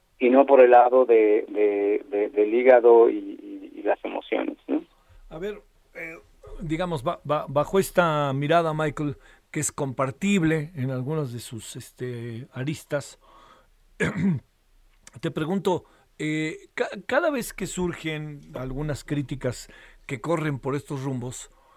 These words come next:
Speaker 2: eh, termina, eh, habiendo un espe-, un, un discurso con-, con-, sistemático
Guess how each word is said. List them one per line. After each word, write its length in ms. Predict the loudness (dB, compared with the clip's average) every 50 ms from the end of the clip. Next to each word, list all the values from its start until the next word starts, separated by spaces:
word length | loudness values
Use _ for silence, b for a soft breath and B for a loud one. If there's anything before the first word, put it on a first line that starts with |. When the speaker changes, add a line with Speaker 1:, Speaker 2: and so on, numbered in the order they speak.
| _ _ _ _ -10
Speaker 2:
eh, 280 | -6 -4 -4 -4 -6 -6 -4
termina, 840 | -2 0 0 2 2 2 2 2 2 2 2 4 4 2 0 -2 _ _ _ -6
eh, 520 | -4 -2 -2 -2 -2 -2 -2 -2 -2 -2 -2
habiendo 340 | -2 0 2 2 2 2
un 80 | 2 2
espe-, 320 | 0 0 0 0 0 0 0
un, 220 | 0 0 0 0 0
un 120 | 0 0
discurso 840 | 2 0 -2 0 2 2 2 2 0 -2 -2 -2 -2 -4 -6 -10 -12 _ _ _ _ _ _ -20 -20 _
con-, 360 | -6 -6 -4 -4 -6 -8 -12 -10
con-, 160 | -10 -10 -8
sistemático 840 | -8 -8 -8 -6 -4 -4 -2 -2 -4 -6 -8 -10 -8 -10 -10 -10